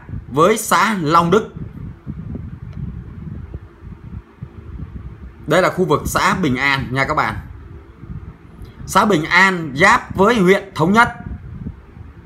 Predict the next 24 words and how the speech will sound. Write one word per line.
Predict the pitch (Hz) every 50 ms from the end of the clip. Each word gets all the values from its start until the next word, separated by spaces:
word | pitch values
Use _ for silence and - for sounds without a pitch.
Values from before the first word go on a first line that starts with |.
| - - - - - - - - - - - - - - - - - -
Nếu | - 175 233
mà | 233 196 -
chúng | 208 214 220
ta | 196 202 196 190 185 185 180 175 175
mà | 170 156 156 147
đi | 156 180 196 190 185 185
từ | 180 160 151 147 147 143 143 139 135 131 117 - - - - - - - -
miền | 131 131 139 139
Bắc | 185 226 - -
vô | 175 185 185 185 180 180 -
quốc | 220 220
lộ | 208 180
một | 143 143
A | - 160 165 170 165 151 - - - -
thì | - 160 147
đi | 143 160 170 170
vào | 147 151 143 135 127
xa | - 175
lộ | 160 135
hai | 135 156
mươi | 156
lăm | 151 156 151 147 - - - - - - - - - - - -
và | 104 127 123 120
đến | 123 131 147 190 196